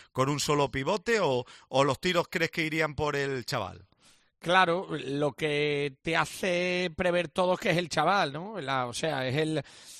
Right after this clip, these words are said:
Speaker 2: digamos que la tela de araña es el hilo más, más endeble, ¿no? El
Speaker 1: Ujú.
Speaker 2: del chaval que está dando un buen rendimiento, que evidentemente todavía no ha hecho, eh, yo no estoy de acuerdo en, en esta elevación a los altares del fútbol de Jesús Rodríguez, yo todavía creo que está muy lejos del nivel que,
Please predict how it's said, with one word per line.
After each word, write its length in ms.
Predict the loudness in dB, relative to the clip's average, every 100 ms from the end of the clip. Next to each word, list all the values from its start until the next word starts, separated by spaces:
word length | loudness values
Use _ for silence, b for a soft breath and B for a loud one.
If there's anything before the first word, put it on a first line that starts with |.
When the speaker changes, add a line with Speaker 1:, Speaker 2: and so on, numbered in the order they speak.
| B
Speaker 2:
digamos 400 | -8 -4 -2 -2
que 140 | 0 0
la 180 | 0 0
tela 280 | 0 0
de 80 | 0
araña 380 | 2 0 0 -2
es 60 | 0
el 100 | 0
hilo 180 | 2
más, 380 | 2 2 0 -2
más 260 | -4 -2 -2
endeble, 560 | -2 -2 0 0 0
¿no? 240 | -2 -4 -2
El 220 | -2 -2
Speaker 1:
Ujú. 80 | -2
Speaker 2:
del 180 | -4 -4
chaval 420 | -2 0 -2 -2
que 240 | -2 -2 -4 B B B
está 280 | 0 2 0
dando 220 | 2 -2
un 80 | 0
buen 180 | 0
rendimiento, 920 | 0 -2 -2 -2 -2 -2 0 2 2 0
que 140 | -2
evidentemente 680 | -2 -2 -4 -4 -6 -4 -6
todavía 500 | -2 -2 0 -2 -2
no 80 | 0
ha 80 | -2
hecho, 480 | -2 0 0 0 -2 B B B -6
eh, 140 | -6 0
yo 300 | 2 4 2
no 100 | 0
estoy 340 | 0 0 0
de 100 | 0
acuerdo 540 | 0 0 2 2 0 -2
en, 360 | -4 -6 -8
en 300 | -8 -8 -8
esta 380 | -10 -2 0 2
elevación 800 | 2 0 0 -4 -6 -2 -2 0
a 220 | -2 0
los 180 | -2 -2
altares 500 | -4 -2 0 2 2
del 160 | -2 -4
fútbol 360 | -4 0 0
de 160 | 2 0
Jesús 280 | -2 -2 -2
Rodríguez, 460 | 0 0 -2 -4 -4
yo 220 | -2 -2
todavía 460 | 0 0 2 0
creo 180 | 0 -2
que 80 | -2
está 180 | -2 -2
muy 160 | -2
lejos 360 | -2 0 0 0
del 160 | -2 -2
nivel 260 | -2 -2
que, 260 | -2 -2